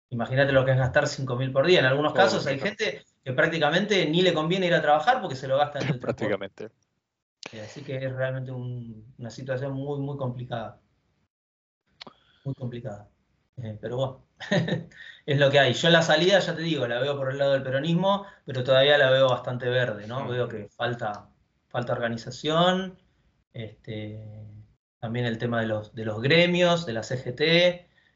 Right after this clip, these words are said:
Speaker 1: este, y hubo un paro, un paro grande con movilización, que por supuesto fui, em, y estamos esperando que haya otro, también así masivo.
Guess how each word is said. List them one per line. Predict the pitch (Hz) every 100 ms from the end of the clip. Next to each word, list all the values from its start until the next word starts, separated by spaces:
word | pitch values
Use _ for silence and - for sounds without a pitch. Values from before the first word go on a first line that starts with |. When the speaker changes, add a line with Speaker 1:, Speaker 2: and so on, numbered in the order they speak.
| _
Speaker 1:
este, | 120 110 - 123 113 110 110 110 107 - _ -
y | 113 - - - - _ _ _ _ -
hubo | 135 135
un | 127
paro, | 135 135 135 113
un | 107
paro | 123 123
grande | 123 135 135 123
con | 110
movilización, | 113 117 107 - - 151 165 165
que |
por | 139 110
supuesto | 107 123 131
fui, | - 147 165 - - _ _ _ -
em, | 117 117 110 113 110 110 107 - -
y | 104
estamos | - 127 127
esperando | - 120 123 123
que | 123
haya | 117 - 113
otro, | 123 127 135 135 - - _
también | 117 110 120
así | 107 123
masivo. | 117 113 - 135 143 160 165